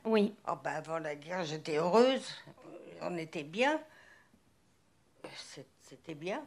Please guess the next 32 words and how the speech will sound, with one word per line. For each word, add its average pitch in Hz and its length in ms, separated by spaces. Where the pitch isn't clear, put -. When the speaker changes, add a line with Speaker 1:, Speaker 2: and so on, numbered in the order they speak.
Speaker 2:
Avant 139 240
la 143 160
guerre, 156 380
on, 160 100
on 160 40
nous 135 260
embêtait 127 440
pas. 254 300
C'est 147 180
après. 220 380
Speaker 1:
Est-ce 220 200
que 330 80
vous 254 200
avez 233 180
un 226 140
joli 233 420
souvenir 208 520
d'enfance 196 560
qui 208 120
vous 185 180
revient, 185 540
quelque, 185 300
Speaker 2:
Pas 185 160
Speaker 1:
une 226 80
Speaker 2:
grand 220 240
Speaker 1:
image, 208 320
Speaker 2:
chose. - 100
Speaker 1:
quelque 202 320
Speaker 2:
Pas 214 60
Speaker 1:
chose ? 226 540
Speaker 2:
grand 190 180
chose. - 520